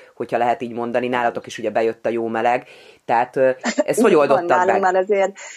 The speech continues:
Speaker 2: így van, nálunk már azért harminc fokok vannak, hál' Istennek több napja, mondanám, hogy már azért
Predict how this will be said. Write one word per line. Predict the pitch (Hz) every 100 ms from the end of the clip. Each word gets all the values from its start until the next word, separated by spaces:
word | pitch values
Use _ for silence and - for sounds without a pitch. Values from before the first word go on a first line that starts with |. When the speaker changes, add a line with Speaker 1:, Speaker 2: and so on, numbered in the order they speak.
| - -
Speaker 2:
így | 214 170
van, | 165
nálunk | 180 180 180
már | 180
azért | 180 185 180
harminc | 180 170 165 156
fokok | - 160 156 -
vannak, | 165 165 180
hál' | 165
Istennek | 160 - 165 165
több | - 160
napja, | 151 - 170
mondanám, | 165 160 160 156
hogy | 160
már | 160 156
azért | 156 160 160 160